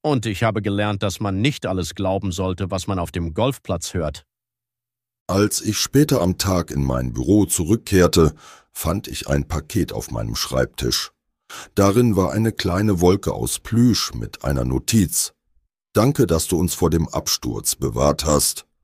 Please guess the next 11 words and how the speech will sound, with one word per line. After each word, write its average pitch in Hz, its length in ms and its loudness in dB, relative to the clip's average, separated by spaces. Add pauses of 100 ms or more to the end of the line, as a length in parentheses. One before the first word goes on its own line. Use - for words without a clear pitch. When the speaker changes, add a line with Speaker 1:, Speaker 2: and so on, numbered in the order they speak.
(600)
Speaker 2:
Ich 110 160 0
stellte 98 440 -2
die 87 160 0
Plüschwolke 60 1000 0
neben 62 320 -2
meinen 64 320 0
Monitor 78 760 4 (280)
als 62 280 -2
ständige 82 580 2
Erinnerung 85 840 4
daran, 95 460 4